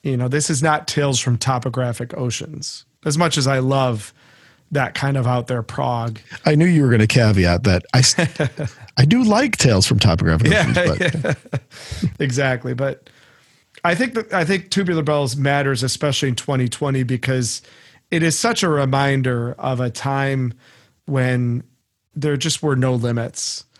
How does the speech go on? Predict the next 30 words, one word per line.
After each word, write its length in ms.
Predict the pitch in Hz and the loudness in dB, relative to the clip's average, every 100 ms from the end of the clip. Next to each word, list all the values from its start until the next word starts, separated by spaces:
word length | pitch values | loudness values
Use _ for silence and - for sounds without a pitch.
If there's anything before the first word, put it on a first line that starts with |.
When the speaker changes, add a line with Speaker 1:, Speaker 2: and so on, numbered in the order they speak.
| _ _ _ _ - | _ _ _ _ -4
Speaker 1:
There 100 | 165 | -2
were 120 | 165 | 0
no 180 | 165 175 | 0 0
limits 480 | 165 160 151 151 - | 0 0 -2 -4 -8
commercially, 840 | - 139 139 143 - 143 139 135 | -4 0 0 0 -2 -2 -2 -2
creatively. 1000 | 123 - 135 131 131 120 127 127 123 117 - _ _ _ | -4 -2 0 0 0 -2 -2 0 0 -2 -8 _ _ _
You 120 | 143 | -4
had 160 | 139 120 | -4 0
record 300 | 156 165 175 | -2 0 -2
labels 380 | 147 147 151 - | 0 0 -2 -2
who 80 | 139 | -2
supported 520 | - 127 143 139 123 | -2 -4 -4 -2 -2
their 180 | 127 131 | -2 0
artists, 640 | 131 131 127 - - - _ _ _ _ - | 0 0 -2 -4 -10 -12 _ _ _ _ -10
you, 160 | - - - | -10 -8 -6
and 260 | 160 165 147 | -4 0 2
therefore 400 | 190 - 151 139 | 0 0 0 0
you 140 | 139 | 0
could 160 | 135 120 | 0 0
have 240 | 135 123 | 0 -2
things 280 | - 143 127 | -2 -2 0
like 140 | 127 | -2
Tubular 340 | - 143 127 123 | -2 -4 -2 -2
Bells 340 | 127 123 113 | -2 -2 -4
become 380 | - 123 127 127 | -6 -4 -2 -2
mainstream 500 | 127 127 - - 120 | 0 -2 -4 -6 -6
successes, 680 | - 123 - 120 113 117 - | -8 -10 -8 -8 -8 -10 -10
huge 400 | - 170 156 131 | -4 0 0 0
mainstream 500 | 135 127 - 139 127 | 0 0 -2 -4 -4
successes. 720 | - 117 131 131 - - - | -6 -8 -10 -10 -12 -14 -14